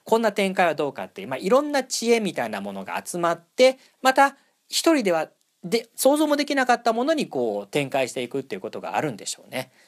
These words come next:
ね。まあ、すごくよくわかります。僕ももうこうやって一人でボソボソとこう、ネットにやって、もう何年ですかね。下手すりゃ二十年近くになると思うんだけれども、まあ、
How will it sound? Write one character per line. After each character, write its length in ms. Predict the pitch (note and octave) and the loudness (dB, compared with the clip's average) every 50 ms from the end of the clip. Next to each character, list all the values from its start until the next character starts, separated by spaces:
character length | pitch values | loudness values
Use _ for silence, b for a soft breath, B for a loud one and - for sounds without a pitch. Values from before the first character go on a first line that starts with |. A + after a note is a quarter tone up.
| b b b | b b b
ね。 240 | - - - - - _ _ _ _ _ _ _ _ _ _ _ _ _ _ _ _ | -18 -18 -18 -18 -18 _ _ _ _ _ _ _ _ _ _ _ _ _ _ _ _
ま 60 | - | -10
あ、 20 | A2+ | -6
す 140 | - - D3+ | 0 2 4
ご 100 | F#3+ F#3+ | 4 4
く 80 | F3+ | 2
よ 100 | C#3+ B2 | 0 -2
く 60 | - | -2
わ 100 | G#2+ F#2 | -6 -10
か 100 | - F#2 | -10 -12
り 100 | E2+ F2+ | -14 -14
ま 120 | G2+ - - | -16 -18 -18
す。 180 | - - - _ _ _ _ _ _ _ _ _ | -18 -18 -18 _ _ _ _ _ _ _ _ _
僕 160 | B2+ - - | -10 -6 -2
も 80 | E3+ E3 | -2 0
も 140 | D#3+ D#3 C#3+ | 0 0 2
う 20 | |
こ 80 | D3+ D#3 | 2 2
う 40 | C#3+ | 2
や 40 | |
っ 20 | C#3 | 2
て 80 | - | -2
一 240 | D3 - - F#3+ F3+ | -8 -2 0 0 2
人 100 | E3 D#3 | 2 2
で 520 | C3+ C3 A#2+ A2+ A2+ A2+ A2 G#2+ G#2 G#2 G2 | 2 2 2 2 2 0 0 -2 -4 -4 -2
ボ 120 | A2 C#3 | -2 -2
ソ 140 | C3+ - C3 | -2 -2 -4
ボ 140 | A#2 C3+ D3 | -4 -4 -2
ソ 160 | - - - | -2 -2 -2
と 140 | C#3 - G2+ | -2 -4 -4
こ 160 | - A#2+ G#2+ | -4 -4 -4
う、 20 | G#2+ | -2
ネ 160 | G#2+ A2 G#2+ | -2 -2 -4
ッ 80 | G#2 - _ _ | -4 -6 _ _
ト 260 | - B2 A#2+ A#2+ A#2+ | -2 0 0 0 -2
に 140 | A#2+ A#2+ A#2 | -4 -4 -4
や 120 | A2+ G#2+ G#2+ | -4 -4 -4
っ 20 | |
て、 240 | - _ - A2+ A2 | -6 _ -4 -4 -2
も 260 | G#2+ B2+ D#3+ D#3 A2+ | 0 0 0 0 0
う 60 | G2 F#2 | -4 -6
何 240 | G2+ G#2+ C#3+ G3 C#4 | -4 -4 -2 -2 0
年 200 | F4 E4+ - - | -2 -2 -4 -4
で 100 | - - | -6 -8
す 100 | - - | -8 -10
か 100 | - - | -10 -6
ね。 220 | - C3+ - - b b b b b b b b b b b b _ | -6 -6 -6 -6 b b b b b b b b b b b b _
下 100 | - C#3+ | 0 2
手 80 | - B3+ | 2 2
す 80 | B3+ - | 4 2
り 60 | E3 | 0
ゃ 40 | C3 | -2
二 200 | B2+ B2 B2 A#2+ | 0 -4 -4 -2
十 200 | A#2+ D3+ F3 F#3+ | 0 0 2 2
年 180 | F#3+ G3 G3 F#3+ | 2 0 0 -2
近 200 | - - G#3 G3 | 0 0 0 0
く 80 | D#3 | 0
に 60 | B2+ | -2
な 80 | C3 C#3+ | -2 -2
る 80 | C3 A2 | -2 -2
と 80 | A#2 | -4
思 140 | G2+ G#2+ G#2 | -4 -4 -6
う 40 | G2 | -8
ん 20 | |
だ 100 | F2+ F2+ | -8 -8
け 100 | - A2 | -8 -8
れ 60 | G2+ | -8
ど 80 | F2+ F#2 | -8 -6
も、 280 | G#2+ A#2+ G#2+ F2+ - B B B B B B B B B B B | -4 -4 -4 -4 -4 B B B B B B B B B B B
ま 120 | - G#3+ | 0 0
あ、 80 | - | 0